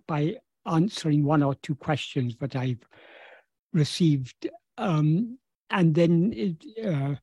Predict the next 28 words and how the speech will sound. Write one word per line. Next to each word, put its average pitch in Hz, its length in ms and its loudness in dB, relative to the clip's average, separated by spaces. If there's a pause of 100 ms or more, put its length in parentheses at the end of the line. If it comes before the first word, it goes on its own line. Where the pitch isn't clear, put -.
(440)
any 160 220 6
questions 151 520 2
that 135 140 -2
anyone 143 420 4
wants 151 340 0
to 147 160 2
ask, 135 380 -2
they're 135 220 -2
welcome 139 440 -2
to - 140 -6
ask, 147 380 -2
and, 147 560 0
um, 147 420 0 (480)
I 151 120 0
will 151 140 2
continue 156 600 2
answering 147 480 0
as 131 160 -4
long 135 240 0
as 123 260 -6
I, 123 400 -6 (680)
uh, 214 60 -4
as 160 360 -2
long 131 160 0
as 127 100 -4
I 123 120 -4
feel 127 240 -6
co-, - 200 -14